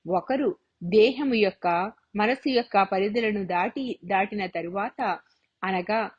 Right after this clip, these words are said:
దేహము యొక్క గాని మనసు యొక్క గాని ప్రభావం వారిపై ఏమీ లేనప్పుడు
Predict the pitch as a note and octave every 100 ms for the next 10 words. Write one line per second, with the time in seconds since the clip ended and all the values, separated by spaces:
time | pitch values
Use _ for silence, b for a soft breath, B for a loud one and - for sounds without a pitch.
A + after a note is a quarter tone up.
0 | _ F3+ G#3+ A#3+ A#3+ C4 A#3 G#3 - G3
1 | F3 E3+ F#3 G#3+ C#4+ b b G3+ A3+ C4+
2 | - C4 - A3 F#3+ G3+ B3+ A#3+ - _
3 | G3+ F#3+ F3+ C4 C4+ A#3+ F3+ F3+ F#3 G#3+
4 | G#3+ F#3+ F3+ G3 B3+ D#4+ D#4+ C4+ G#3+ F#3
5 | F3 F3+ E3